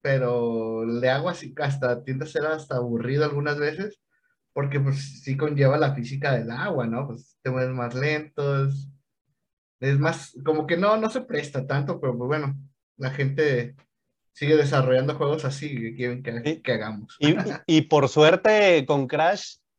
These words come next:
Speaker 2: le pusieron un, un tanque de buceo, ¿eh? Porque normalmente en los otros juegos, eh, la tendencia es que tienes que salir a, a tomar aire, te sumerges y se te va acabando. Eso
Speaker 1: Ujú.
Speaker 2: suele ser un problema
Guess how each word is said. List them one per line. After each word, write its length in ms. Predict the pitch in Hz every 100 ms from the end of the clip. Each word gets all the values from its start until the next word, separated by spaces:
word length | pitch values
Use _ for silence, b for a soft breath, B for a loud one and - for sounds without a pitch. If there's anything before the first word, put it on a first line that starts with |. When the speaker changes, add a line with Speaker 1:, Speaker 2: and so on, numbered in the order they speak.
| _
Speaker 2:
le 180 | - 139
pusieron 560 | 131 135 - 147 165 170
un, 880 | 165 170 170 170 170 165 156 135 131
un 200 | 151 156
tanque 260 | 165 170
de 60 | 185
buceo, 500 | 147 131 160 165 139
¿eh? 100 | 147
Porque 280 | 127 151 139
normalmente 560 | 131 131 147 180 196 196
en 80 |
los 140 | 180 147
otros 260 | 165 185
juegos, 460 | - 185 214 247 - _ _ _ _ _ _ _ _ _ _ _
eh, 720 | 151 143 135 135 135 135 135 -
la 320 | - 160 151 143
tendencia 560 | 143 139 165 156 180
es 140 | 180 180
que 120 | 190
tienes 340 | 175 170 175
que 180 | - 175
salir 260 | 175 165 175
a, 520 | 175 170 143 131 123
a 160 | - 147
tomar 260 | 143 156 180
aire, 340 | 196 220 254 _ _ _ _ _ _ _
te 100 | 156
sumerges 800 | 135 139 143 180 214 233 - - _ -
y 580 | 139 131 127 127 123 120
se 120 | 143
te 100 | 139
va 80 | 135
acabando. 520 | 147 170 156 139 - _ _ _ _ -
Eso 200 | 135 165 165 156 143 127
Speaker 1:
Ujú. 80 |
Speaker 2:
suele 200 | 117 151
ser 100 | 156
un 100 | 165
problema 500 | 160 175 170 185 202